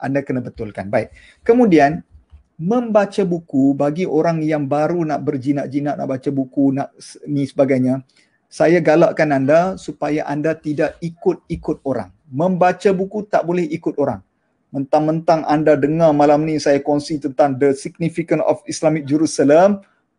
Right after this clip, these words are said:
esok anda beli sepuluh buku akidah dan sejarah Palestin.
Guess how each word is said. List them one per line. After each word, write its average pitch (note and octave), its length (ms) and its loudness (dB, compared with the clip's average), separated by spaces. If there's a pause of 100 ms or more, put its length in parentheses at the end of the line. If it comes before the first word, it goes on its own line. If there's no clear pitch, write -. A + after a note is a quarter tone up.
(100)
esok E3+ 720 4
anda F3 240 2
beli F3+ 160 -2
sepuluh C4+ 720 0
buku G#3 560 -4 (160)
akidah F#3+ 480 0
dan F#3 160 0
sejarah F#3 480 4
Palestin. F3 560 0